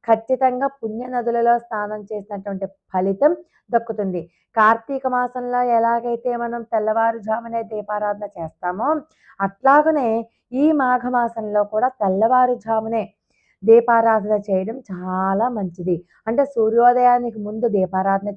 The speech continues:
చేసి సూర్యుడు ఉదయిస్తున్నప్పుడు సూర్యనారాయణమూర్తికి నమస్కారం చేసుకుంటూ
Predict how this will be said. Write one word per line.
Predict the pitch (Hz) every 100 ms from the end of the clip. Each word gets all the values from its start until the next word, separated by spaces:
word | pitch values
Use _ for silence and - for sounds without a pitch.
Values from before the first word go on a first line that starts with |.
| 220
చేసి | 220 320 349 _ _ _ _ 269
సూర్యుడు | 269 285 311 311
ఉదయిస్తున్నప్పుడు | 233 262 277 - 233 220 208 226 294 370 - _ -
సూర్యనారాయణమూర్తికి | 254 262 269 262 254 254 262 254 254 226
నమస్కారం | 190 185 196 233 226 226
చేసుకుంటూ | 202 226 214 226 208